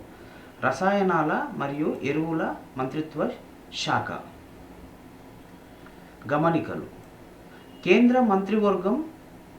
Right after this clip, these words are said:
పోషక ఆధారిత సబ్సిడీ ఎన్బిఎస్ పథకం కింద డై అమోనియం ఫాస్ఫేట్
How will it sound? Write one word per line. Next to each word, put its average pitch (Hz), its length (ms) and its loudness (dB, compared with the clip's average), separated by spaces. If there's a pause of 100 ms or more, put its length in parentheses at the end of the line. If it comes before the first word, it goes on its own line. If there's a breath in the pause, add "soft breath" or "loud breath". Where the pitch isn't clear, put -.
(180)
పోషక 214 640 2 (1000)
ఆధారిత 202 640 4
సబ్సిడీ 240 680 -2 (720)
ఎన్బిఎస్ 202 760 0 (200)
పథకం 170 540 0
కింద 160 240 2 (680)
డై 220 360 2 (600)
అమోనియం 190 680 4 (560)
ఫాస్ఫేట్ 185 420 0